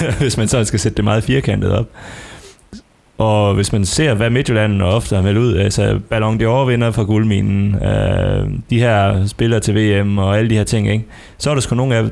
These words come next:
nogle af tingene, der er lykkedes alligevel, og det var jo også, øh, rimelig ambitiøst.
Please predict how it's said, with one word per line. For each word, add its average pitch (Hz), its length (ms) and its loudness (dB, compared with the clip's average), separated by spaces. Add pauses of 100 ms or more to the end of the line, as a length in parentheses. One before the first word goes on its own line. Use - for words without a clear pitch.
nogle 131 180 0
af 117 60 -2
tingene, 123 260 0
der 98 100 0
er 101 60 0
lykkedes 117 340 0
alligevel, 107 420 2
og 90 120 0
det 113 100 0
var 104 180 2
jo 95 280 2
også, 110 280 0
øh, 104 540 0
rimelig 117 240 0
ambitiøst. 107 560 -2